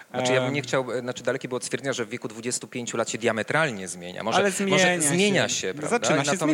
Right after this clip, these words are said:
Speaker 2: zmieniać. No, w wieku
Speaker 1: tak.
Speaker 2: dwudziestu pięciu lat już zaczynają
Speaker 1: Tak.
Speaker 2: być zmiany, no.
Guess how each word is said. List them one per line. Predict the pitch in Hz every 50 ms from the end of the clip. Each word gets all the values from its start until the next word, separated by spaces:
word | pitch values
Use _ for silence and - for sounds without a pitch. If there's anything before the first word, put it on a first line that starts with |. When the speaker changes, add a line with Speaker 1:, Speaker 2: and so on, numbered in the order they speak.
| 262 196
Speaker 2:
zmieniać. | 165
No, | 165 156
w | 139 131
wieku | 151 156 -
Speaker 1:
tak. | - 202
Speaker 2:
dwudziestu | 180 160 165 160 - 190
pięciu | - 170 160 - -
lat | 135 123 120 -
już | 147 147
zaczynają | 165 165 - 175 180 185
Speaker 1:
Tak. | 196 220
Speaker 2:
być | - -
zmiany, | - - 311 269 165 131 - -
no. | -